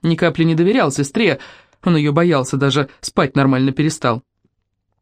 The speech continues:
Старые ботинки, которые они с Фернандо когда-то забраковали, стараниями Марчелло вышли на рынок и хорошо продавались.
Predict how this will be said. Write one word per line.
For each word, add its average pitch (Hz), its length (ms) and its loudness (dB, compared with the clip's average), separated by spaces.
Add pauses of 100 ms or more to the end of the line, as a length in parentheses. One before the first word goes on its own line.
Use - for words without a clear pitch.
(520)
Старые 285 380 0
ботинки, 233 460 2
которые 190 340 0
они 196 160 2
с 190 60 -8
Фернандо 175 440 0
когда-то 147 380 0
забраковали, 165 640 2 (300)
стараниями 233 540 2
Марчелло 202 460 0
вышли 202 260 0
на 202 180 2
рынок 156 320 0
и 170 60 0
хорошо 165 340 0
продавались. 143 640 0